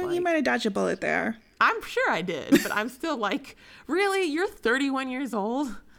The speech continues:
Speaker 2: Like, I have a lot of weird-ass interests. I don't expect whoever I ma-, date or marry to be into them. I get it.
Speaker 1: Right, right. Frank has many interests that I don't share.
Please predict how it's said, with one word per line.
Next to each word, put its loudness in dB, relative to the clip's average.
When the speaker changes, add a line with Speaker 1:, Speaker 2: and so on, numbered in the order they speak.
Speaker 2:
Like, 0
I 2
have -2
a 0
lot 2
of 0
weird-ass 2
interests. -4
I 2
don't -2
expect -4
whoever -2
I 2
ma-, -2
date -4
or -4
marry -6
to -6
be -6
into -14
them. -6
I 0
get 0
it. -
Speaker 1:
Right, 0
right. 0
Frank 0
has 2
many 6
interests 0
that 2
I 2
don't 0
share. 2